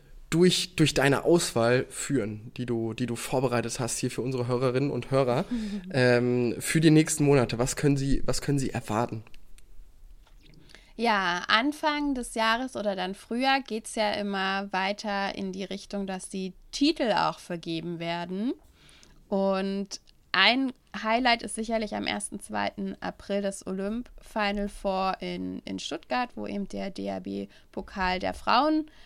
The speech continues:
Speaker 2: ausgetragen wird, die letzten Spiele und dann der D-H-B-Pokalsieger feststehen wird, zwei Wochen später schon, also im Prinzip einmal eine Woche vor Ostern und eine Woche nach Ostern.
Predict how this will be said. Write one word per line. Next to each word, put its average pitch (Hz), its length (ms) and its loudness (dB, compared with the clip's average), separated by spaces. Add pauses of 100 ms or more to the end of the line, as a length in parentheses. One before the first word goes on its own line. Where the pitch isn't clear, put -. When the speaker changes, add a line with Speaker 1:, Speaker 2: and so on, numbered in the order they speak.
(140)
Speaker 2:
ausgetragen 233 800 2
wird, 220 240 -6
die 208 80 -6
letzten 196 720 -6 (180)
Spiele 233 880 2 (380)
und 208 220 -6
dann 196 200 2
der 202 140 0
D-H-B-Pokalsieger 202 960 -4
feststehen 196 560 -6
wird, 185 300 -6
zwei 254 320 4
Wochen 269 220 0
später 240 480 -4
schon, 180 280 -8
also 190 200 -6
im 185 60 -12 (120)
Prinzip - 400 -10
einmal 220 300 -2
eine 185 260 -10
Woche 175 180 -14
vor 180 420 -6
Ostern 107 380 -8
und - 180 -16
eine - 160 -18
Woche - 220 -20
nach - 220 -18
Ostern. - 340 -10